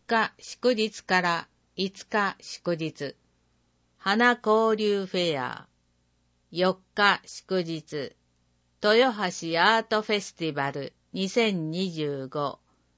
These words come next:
大道芸in豊橋。上旬、春の豊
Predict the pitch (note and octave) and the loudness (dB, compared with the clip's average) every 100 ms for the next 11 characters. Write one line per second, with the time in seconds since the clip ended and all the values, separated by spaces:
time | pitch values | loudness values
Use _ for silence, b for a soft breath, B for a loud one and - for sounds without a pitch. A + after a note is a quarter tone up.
0 | _ F3 F#3+ A#3 A#3+ A3+ A3+ G#3 D#3+ D#3 | _ 2 4 6 4 4 4 4 2 0
1 | C#3+ C3+ - _ F3+ E3+ D#3 - D3+ E3 | -2 -2 -6 _ -8 -6 -6 -8 -4 -2
2 | D#3+ - B2 - - - _ _ _ _ | -2 -6 -16 -16 -20 -20 _ _ _ _
3 | _ _ _ _ _ E3+ F#3+ A3 A3 F#3+ | _ _ _ _ _ 0 4 6 4 2
4 | F#3+ E3 D3 _ _ _ _ _ _ _ | -2 -4 -10 _ _ _ _ _ _ _
5 | _ - C4 A3+ F#3+ F3 E3+ F#3+ G#3+ | _ 0 2 2 4 2 2 2 2